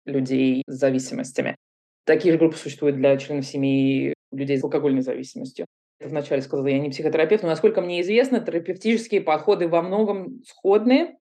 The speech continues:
если мы говорим про работу с, э, гэмблинговой зависимостью и работу с другими зависимостями.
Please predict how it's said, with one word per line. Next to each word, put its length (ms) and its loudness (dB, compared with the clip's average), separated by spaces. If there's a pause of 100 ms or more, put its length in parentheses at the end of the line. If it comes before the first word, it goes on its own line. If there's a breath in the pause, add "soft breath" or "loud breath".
(120)
если 300 -2
мы 100 -2
говорим 420 4
про 680 -2
работу 360 2
с, 240 -16
э, 380 4
гэмблинговой 400 0
зависимостью 500 -2
и 40 0
работу 260 -2
с 60 -20
другими 280 -6
зависимостями. 560 0